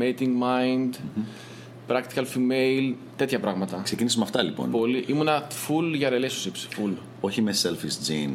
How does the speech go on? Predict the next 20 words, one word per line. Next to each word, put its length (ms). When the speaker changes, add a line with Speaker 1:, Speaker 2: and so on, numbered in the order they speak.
Speaker 2:
και 140
Speaker 1:
Α, 160
Speaker 2:
connected 80
Speaker 1:
ε, 260
Speaker 2:
και 300
Speaker 1:
αυ-, 120
Speaker 2:
τέτοια. 340
Speaker 1:
το 120
selfish 260
gene 120
το 100
είχαμε, 420
το 60
είχα 100
διαβάσει 240
στα 120
πέντε 160
βασικά 300
στην 120
αρχή 380